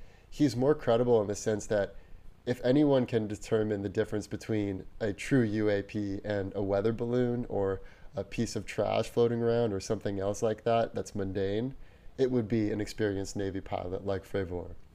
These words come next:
The second video is called Gimbal, and this was recorded in twenty fourteen. I'll show this video right now as well on the video pod, and you can hear these pilots talking to one another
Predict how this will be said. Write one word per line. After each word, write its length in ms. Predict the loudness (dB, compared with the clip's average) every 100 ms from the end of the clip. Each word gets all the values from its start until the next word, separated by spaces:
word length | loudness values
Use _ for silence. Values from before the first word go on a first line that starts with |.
| -18 -16 -16 -18 _
The 80 | -6
second 360 | 2 2 2 2
video 400 | 4 6 4 4
is 160 | 0 -4
called 400 | 0 0 0 2
Gimbal, 720 | 2 4 2 2 -2 -6 -8 -18 -20 _ -2
and 180 | 0 2
this 160 | 0
was 140 | -2 -4
recorded 340 | 2 2 2
in 60 | -2
twenty 280 | 0 0
fourteen. 680 | 0 -2 -2 -2 -4 -2 -8 -14 _ -20 _ _ _ _
I'll 120 | 4
show 240 | 6 4 4
this 220 | 4 2
video 320 | 2 4 4
right 260 | 6 4 4
now 260 | 0 0
as 120 | 0 4
well 480 | 6 8 6 2 0
on 360 | -2 -2 -2
the 320 | -2 -2 -4 -2
video 280 | -2 2 0
pod, 460 | 0 -2 -2 -4 -8 -20 _ 0
and 160 | 2
you 60 | 2
can 160 | 0
hear 380 | -6 -2 2 2
these 200 | 2 -2
pilots 520 | -4 0 2 4 0
talking 440 | -4 0 0 0 -2
to 80 | 0
one 180 | 0
another 420 | 0 -2 -2 -2